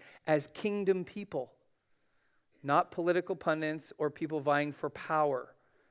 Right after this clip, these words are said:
We're representing Jesus in the process. So we're humble and we serve and we love our enemies and we try to figure out a way to what, to come together and not to separate. We don't look at people as losers. It's a difference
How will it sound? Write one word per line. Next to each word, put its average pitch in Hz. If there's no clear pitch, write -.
We're 147
representing 147
Jesus 139
in 135
the 131
process. -
So -
we're 143
humble 139
and 123
we 131
serve 123
and 139
we 143
love 147
our 143
enemies 135
and 139
we 135
try 139
to 139
figure 143
out 135
a 131
way 135
to 131
what, 123
to 131
come 139
together 131
and 120
not 123
to -
separate. 131
We 139
don't 139
look 147
at 147
people 156
as 143
losers. 151
It's -
a 139
difference 139